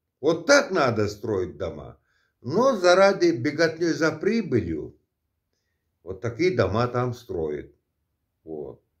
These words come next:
Тяп-ляп, быстро-быстро, прибыль побольше, прибыли надо взять, побольше прибыли. И вот это, лишь бы, чтобы красиво, понимаете,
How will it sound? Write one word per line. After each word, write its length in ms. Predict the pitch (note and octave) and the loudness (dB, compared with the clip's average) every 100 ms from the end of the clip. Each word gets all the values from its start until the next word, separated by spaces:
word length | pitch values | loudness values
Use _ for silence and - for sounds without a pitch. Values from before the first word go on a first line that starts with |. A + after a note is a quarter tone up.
| _ _ - | _ _ -2
Тяп-ляп, 540 | B2 A#2+ C#3+ E3+ F#3 | -2 0 2 2 2
быстро-быстро, 800 | A#2 C3+ - A#2 A2+ F3+ F3+ D3+ | -2 -4 -2 -2 0 0 -2 -6
прибыль 460 | B2+ D3+ D#3 C3+ A#2+ | -6 4 4 6 2
побольше, 600 | A#2 B2+ C#3+ C#3 A2 A#2 | 2 0 2 2 2 -4
прибыли 500 | A#2 D3 F#3+ F#3 F3+ | -4 -2 2 2 2
надо 360 | E3 D#3 C#3 C3+ | 2 0 -2 -2
взять, 260 | C3 B2 | -2 -2
побольше 480 | B2 B2 C3 A#2+ A2+ | -4 -2 -2 -2 -4
прибыли. 720 | A#2 D#3+ E3 D3+ B2 G#2 - - _ _ _ | -4 -2 0 -2 -2 -4 -6 -12 _ _ _
И 60 | B2 | -2
вот 260 | C3 C#3 | 2 4
это, 560 | F3+ F#3 C#3 G#2 F#2 - - _ _ _ _ _ - | 4 4 2 2 0 -6 -16 _ _ _ _ _ -10
лишь 360 | C#3 A#3+ A3 | -2 0 0
бы, 100 | E3 | 2
чтобы 320 | D#3 E3 C3+ | 2 2 0
красиво, 600 | - E3 - F3+ D#3 A2+ A2+ | 0 0 0 0 0 2 -2
понимаете, 920 | A2+ A#2+ C#3+ D#3+ A#2 F#2 G2 F2 | -2 -4 0 2 2 0 -6 -8